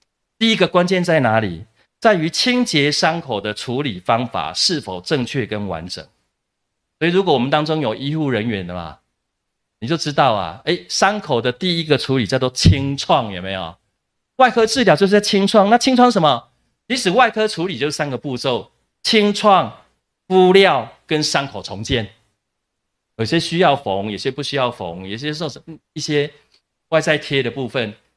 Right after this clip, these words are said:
清创，你要做好清洁啊，不然那个伤口会感染啊。第二，可能有些需要用药，有些不一定用药。第三个，要重建。所以我们看到这里，撒玛利亚人在两千年前，他们就有这个尝试的。第一个，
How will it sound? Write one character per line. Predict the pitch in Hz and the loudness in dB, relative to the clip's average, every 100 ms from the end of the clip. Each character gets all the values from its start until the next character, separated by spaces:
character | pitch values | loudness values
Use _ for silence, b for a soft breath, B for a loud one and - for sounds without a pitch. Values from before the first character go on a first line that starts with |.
| _ _ | _ _
清 | - 240 233 | 2 2 4
创， | 262 214 | 4 4
你 | 170 | 4
要 | 262 | 2
做 | 269 330 | 4 4
好 | 175 | 4
清 | - 247 254 | 0 -4 -2
洁 | 185 131 135 | -2 0 0
啊， | 120 | 0
不 | 107 277 | 0 0
然 | 220 | 0
那 | |
个 | 240 | 0
伤 | 220 240 | 0 -2
口 | 196 156 | -2 -2
会 | |
感 | 196 151 170 | 0 0 0
染 | 127 101 | -2 -2
啊。 | 98 82 _ _ _ _ _ - | -4 -6 _ _ _ _ _ 0
第 | 208 | 2
二， | 214 190 139 - _ _ _ _ _ - | 4 4 2 -6 _ _ _ _ _ 0
可 | 170 | 2
能 | |
有 | 202 160 | 2 2
些 | 240 | 0
需 | 240 226 | 0 0
要 | 240 226 | 0 2
用 | 220 | 0
药， | 226 196 | 0 0
有 | 131 | 0
些 | 170 | -4
不 | 170 185 | -2 -2
一 | 175 | 0
定 | 180 | 0
用 | 180 160 | 0 4
药。 | 180 151 - _ _ | 4 2 -2 _ _
第 | 208 | -2
三 | 170 170 147 | 2 0 0
个， | 127 - | -4 -4
要 | 147 | -6
重 | - 113 | -4 -6
建。 | 120 135 107 _ b b - | -2 -4 -4 _ b b -2
所 | 330 | 2
以 | |
我 | 370 | 4
们 | 226 - | 4 4
看 | 311 | 4
到 | 285 | 4
这 | 320 | 4
里， | 240 | 2
撒 | 170 208 | 0 0
玛 | 226 | 0
利 | 170 226 | 0 0
亚 | 165 | 0
人 | 123 120 | 0 0
在 | 285 | 0
两 | 269 190 | 2 0
千 | 233 240 | -2 -2
年 | 220 | -2
前， | 214 156 | -2 -2
他 | 214 | -2
们 | 196 | 2
就 | 233 | 2
有 | |
这 | 190 | 2
个 | 202 | 0
尝 | - 135 | 0 0
试 | 175 220 180 | 2 0 2
的。 | 123 | 0
第 | - 285 | 0 -4
一 | |
个， | 285 202 - | 0 0 -2